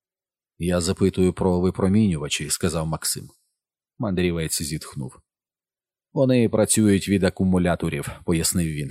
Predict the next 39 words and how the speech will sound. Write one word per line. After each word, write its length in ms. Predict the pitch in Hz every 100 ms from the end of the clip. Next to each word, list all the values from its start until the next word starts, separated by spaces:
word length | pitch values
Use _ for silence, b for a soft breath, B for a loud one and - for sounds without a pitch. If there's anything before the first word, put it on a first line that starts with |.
| -
«і 80 | 95
зарядити 520 | 117 123 123 160 95
їх 200 | 87 -
можна 320 | 90 85 87
тільки 360 | - 123 117 92
у 100 | 90
мене 340 | 92 95 101
в 80 | 85
департаменті. 960 | 90 90 82 - 87 82 78 - 78 - -
За 180 | 101 131
три 200 | 160 143
доби 300 | 127 135 131
вони 280 | 110 107
здохнуть. 640 | 95 90 92 87 80 - _ _ _ _
Проте 280 | 135 135 170
вже 200 | 127 135
за 140 | 139
місяць 500 | 147 147 - 90 -
має 240 | 92 90 90
розпочатися 720 | 92 98 - 95 85 82 95
вторгнення. 800 | - 117 104 - 160 147 - - _ -
Досі 280 | 117 113 113
нам 180 | 110 104
вдавалося 580 | 87 104 107 95 - 95
збивати 500 | 85 101 117 101 90
субмарини 580 | 101 87 92 87 87
з 60 | 85
курсу, 460 | - 90 - 78 90
і 180 | 104
до 140 | 92 95
узбережжя 600 | 95 87 98 98 90 90
доходили 560 | 90 - 95 90 90
одиниці. 640 | 90 87 95 110 98 - - _ _ _ _ _ -
Але 240 | 95 151
цього 260 | 139 147 147
разу 340 | 135 131 135
вони 320 | 135 107 110 110
готують 560 | 104 - 98 98 -
армадо. 600 | 95 90 90 85 80 78